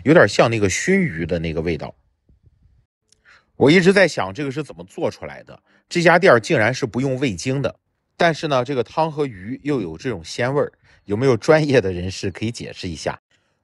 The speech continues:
美中不足的呢，就是它这个米饭的分量特别少，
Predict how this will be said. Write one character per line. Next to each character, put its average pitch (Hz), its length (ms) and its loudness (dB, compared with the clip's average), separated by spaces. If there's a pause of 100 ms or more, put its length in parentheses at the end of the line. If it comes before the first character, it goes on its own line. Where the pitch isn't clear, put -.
美 135 160 4
中 196 180 6
不 180 140 0
足 107 200 -4
的 160 140 4
呢， 120 160 4
就 113 140 -4
是 110 200 -4
它 117 160 -8
这 151 140 -2
个 147 100 4
米 104 160 -8
饭 104 240 -6
的 92 60 -6
分 113 160 -6
量 98 160 -2
特 101 140 -10
别 92 120 -4
少， - 300 -10